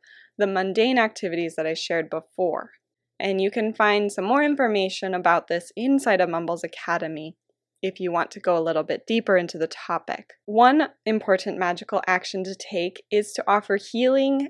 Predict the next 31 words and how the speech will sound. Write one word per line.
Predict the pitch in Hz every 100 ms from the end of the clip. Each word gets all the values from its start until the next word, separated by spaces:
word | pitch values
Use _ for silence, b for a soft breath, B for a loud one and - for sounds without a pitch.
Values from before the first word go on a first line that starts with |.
| -
and | 202 202
protection | 214 - 202 196 - 170 165 170 -
to | 196
the | 196
people | - 220 220
who | 214
are | 190
most | 185 185 214 -
negatively | 196 190 185 185 185 185 -
impacted | 180 180 180 165 - 160 -
by | 170 170
the | 165
cause | 165 - 170 160 160
you're | 160 156
working | 170 165 175 156 -
for. | 170 160 254 _ _ _ _ _ -
You | 226
can | 226
also | 208 233 247 262
cast | - 196 185 - -
justice | 180 190 - 254 -
spells | - 175 190 254 -
that | 208
are |
designed | 190 196 190 185 196
to | 220
bring | 220 196 185 185 -
about | 170 175 -
justice | 185 185 - 175 -
more | 156 - _
quickly | - 285 - 285 285